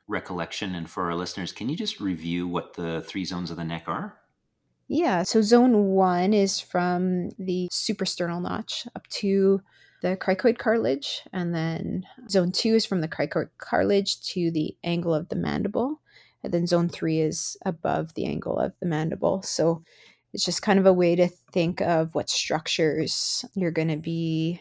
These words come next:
Speaker 2: considering to be potentially damaged in these patients.
Speaker 1: For sure.
Speaker 2: So this patient, with being his zone two,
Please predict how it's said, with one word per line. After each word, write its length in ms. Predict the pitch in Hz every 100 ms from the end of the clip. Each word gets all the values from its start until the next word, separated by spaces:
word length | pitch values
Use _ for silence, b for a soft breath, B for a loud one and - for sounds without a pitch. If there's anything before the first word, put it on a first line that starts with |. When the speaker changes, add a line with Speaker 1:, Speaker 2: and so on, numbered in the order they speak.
| _
Speaker 2:
considering 680 | - 226 - 247 196 208 285
to 160 | - 175
be 220 | 175 170
potentially 500 | - - 170 - 104
damaged 560 | 60 - - 190 - -
in 100 | -
these 300 | 190 190 -
patients. 640 | - 185 - 185 - - _
Speaker 1:
For 140 | -
sure. 300 | 85 85 76 - _
Speaker 2:
So 120 | - 220
this 160 | 254
patient, 440 | - 214 220 196 196
with 200 | 190 -
being 160 | 208
his 220 | 196 185
zone 240 | 180 175 180
two, 380 | - 202 175